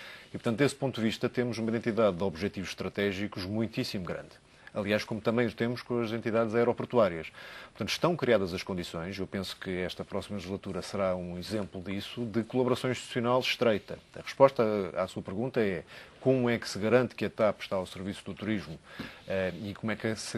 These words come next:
garante que as estratégias das várias entidades que, que, que aí influenciam estão alinhadas, eh, garante-se trabalhando muito em conjunto. E eu devo dizer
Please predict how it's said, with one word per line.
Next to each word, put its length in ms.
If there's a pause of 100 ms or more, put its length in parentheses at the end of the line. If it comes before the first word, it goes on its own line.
(120)
garante 300
que 80
as 60
estratégias 480
das 120
várias 260
entidades 480
que, 300 (280)
que, 260 (120)
que 100
aí 200
influenciam 540
estão 400
alinhadas, 560 (320)
eh, 160
garante-se 420
trabalhando 360
muito 220
em 60
conjunto. 460
E 80
eu 80
devo 160
dizer 320